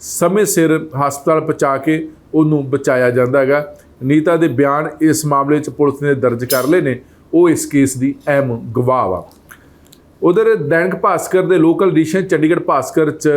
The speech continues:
ਖਬਰ ਜਿਹੜੀ ਛਪੀ ਆ, ਭਾਸਕਰ ਦੇ ਰਿਪੋਰਟਰ ਬ-, ਬਰਜਿੰਦਰ ਗੌੜ ਨੇ ਇਹ ਵੀ ਜ਼ਿਕਰ ਕੀਤਾ ਕਿ ਮਹਾਲੀ ਸੈਕਟਰ ਅਠਾਹਠ ਵਿੱਚ ਰਹਿਣ ਵਾਲੇ ਮ੍ਰਿਤਕ ਹਰਪ੍ਰੀਤ ਸਿੰਘ ਦੇ ਮਾਤਾ ਪਿਤਾ ਨੇ ਬੇਟੇ ਦਾ ਸੰਸਕਾਰ ਕਰਨ ਤੋਂ ਇਨਕਾਰ ਕਰ ਦਿੱਤਾ। ਉਹਨਾਂ ਦਾ ਕਹਿਣਾ, ਜਦ ਤੱਕ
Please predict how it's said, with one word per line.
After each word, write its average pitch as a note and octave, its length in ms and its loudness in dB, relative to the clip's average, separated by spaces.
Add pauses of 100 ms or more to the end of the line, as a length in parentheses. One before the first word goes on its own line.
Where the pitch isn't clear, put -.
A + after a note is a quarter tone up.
(320)
ਖਬਰ D#3+ 440 2
ਜਿਹੜੀ D3 220 0
ਛਪੀ D3+ 440 -2
ਆ, C#3 240 2 (680)
ਭਾਸਕਰ C#3+ 400 0
ਦੇ D3+ 180 2
ਰਿਪੋਰਟਰ D3 460 0
ਬ-, A2+ 320 -4 (180)
ਬਰਜਿੰਦਰ C#3 460 0
ਗੌੜ C#3+ 320 0
ਨੇ D#3+ 280 -4
ਇਹ D#3 140 2
ਵੀ F#3+ 100 2
ਜ਼ਿਕਰ D#3 280 0
ਕੀਤਾ D3+ 380 -2
ਕਿ E3 240 2 (800)
ਮਹਾਲੀ E3 420 2
ਸੈਕਟਰ G3 340 -2
ਅਠਾਹਠ E3+ 280 0
ਵਿੱਚ G3 200 0
ਰਹਿਣ F3 220 2
ਵਾਲੇ F#3 420 2
ਮ੍ਰਿਤਕ D#3+ 580 -2
ਹਰਪ੍ਰੀਤ E3+ 800 0 (120)
ਸਿੰਘ E3 240 -2
ਦੇ F3 80 2
ਮਾਤਾ C#3+ 340 0
ਪਿਤਾ D#3 280 0
ਨੇ D#3+ 100 0
ਬੇਟੇ C#3+ 440 0
ਦਾ C#3+ 200 2
ਸੰਸਕਾਰ C3+ 540 -2
ਕਰਨ C3 220 -2
ਤੋਂ C3 160 0
ਇਨਕਾਰ A#2 360 -2
ਕਰ B2 140 0
ਦਿੱਤਾ। C3+ 440 -2 (420)
ਉਹਨਾਂ D#3 220 2
ਦਾ F3+ 80 2
ਕਹਿਣਾ, F3 260 -2
ਜਦ D#3 200 0
ਤੱਕ E3+ 340 -2